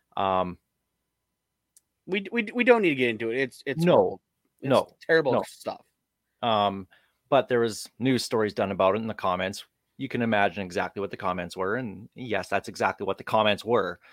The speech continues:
Speaker 1: Um, but from a rider standpoint, is this something you want to have interfere either positively or negatively?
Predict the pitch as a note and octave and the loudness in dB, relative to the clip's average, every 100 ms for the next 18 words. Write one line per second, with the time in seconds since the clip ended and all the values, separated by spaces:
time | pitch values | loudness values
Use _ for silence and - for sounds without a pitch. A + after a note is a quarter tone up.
0 | _ _ - G#2 G2 F#2+ - _ _ _ | _ _ -4 -2 0 -2 -8 _ _ _
1 | _ C#3 G#3+ F3 B2 _ _ _ - D3 | _ -2 4 4 4 _ _ _ -2 0
2 | B2+ A#2+ B2 C3 D#3 D3+ - A2 G2 F#2+ | 0 2 4 4 2 -4 -4 -2 -2 -4
3 | - F2 A1+ - - _ _ _ _ _ | -8 -8 -8 -12 -20 _ _ _ _ _
4 | _ _ _ _ _ _ _ _ _ _ | _ _ _ _ _ _ _ _ _ _
5 | _ - C3 B2 F#3 - F#3 E3 D3+ C3 | _ -4 -4 0 -2 0 0 0 -2 0
6 | A2+ G#2+ G#2+ G#2 - A#2 A2 G#2+ G#2 G2 | 4 4 4 0 -8 -4 -4 -2 -4 -6
7 | _ _ _ _ _ _ - B2+ B2 - | _ _ _ _ _ _ -6 0 0 0
8 | C3+ C3 C3+ - - A#2 A2+ A2+ - A2+ | -4 -2 -4 -4 -4 0 0 0 -2 -2
9 | G#2 - - A#2 G#2+ - G#2+ A2 - A2 | -2 -4 0 0 0 -6 -6 -4 -2 -2
10 | F#2+ G#2+ A#2 C3 - G2+ F2 F#2 F#2+ | 0 -2 -2 -4 -4 -6 -4 -8 -8